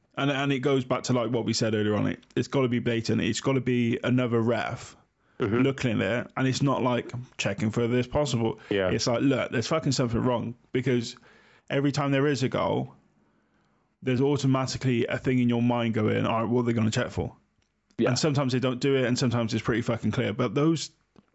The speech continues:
Speaker 1: it becomes less of an opportunity for them to go, "There's actually something wrong here." It's more often that they're going, "Oh yeah, we're checking for anything,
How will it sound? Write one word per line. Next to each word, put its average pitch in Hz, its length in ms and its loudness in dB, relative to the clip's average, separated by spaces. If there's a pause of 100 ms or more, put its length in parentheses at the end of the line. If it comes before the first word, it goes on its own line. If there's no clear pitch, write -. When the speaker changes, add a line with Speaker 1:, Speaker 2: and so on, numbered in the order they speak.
(200)
Speaker 1:
it 139 180 0
becomes 131 400 2
less 156 360 2
of 131 140 2
an 135 80 4
opportunity 123 560 0
for 127 140 -4
them 120 220 0
to 123 100 -4
go, 113 380 -2 (800)
"There's 135 160 0
actually 151 260 0
something 123 320 2
wrong 131 220 2
here." 110 300 0 (360)
It's 123 180 -2
more 147 300 2
often 110 320 0
that 104 140 0
they're 117 180 0
going, 113 500 0 (640)
"Oh 127 180 0
yeah, 123 140 0
we're 117 120 2
checking 120 260 -2
for 135 100 0
anything, 127 560 -2